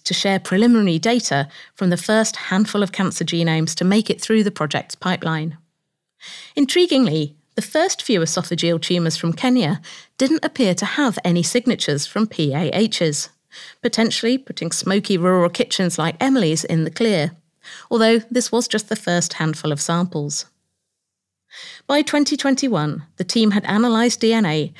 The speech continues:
from more than five hundred samples of esophageal cancer from eight countries. Curiously, they found that the mutational fingerprints were similar across all countries studied. No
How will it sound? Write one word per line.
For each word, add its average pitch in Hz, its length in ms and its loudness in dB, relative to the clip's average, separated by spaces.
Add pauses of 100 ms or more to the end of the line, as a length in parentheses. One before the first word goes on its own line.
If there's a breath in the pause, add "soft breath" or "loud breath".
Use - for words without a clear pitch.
(140 loud breath)
from 208 180 2
more 226 160 4
than 226 160 4
five 247 380 0
hundred 247 320 0
samples 156 500 -2
of 180 80 -4
esophageal 156 580 -2
cancer 190 500 -2 (200 loud breath)
from 226 300 -4
eight 175 260 -2
countries. 151 640 -4 (1040 loud breath)
Curiously, 196 760 2 (260)
they 226 100 2
found 269 320 2
that 269 120 -2
the 202 60 0
mutational 220 640 2
fingerprints 220 600 0
were 196 60 -2
similar 208 580 2
across 226 420 -2 (100)
all 233 160 2
countries 156 440 -4
studied. 175 580 -4 (920 loud breath)
No 247 320 4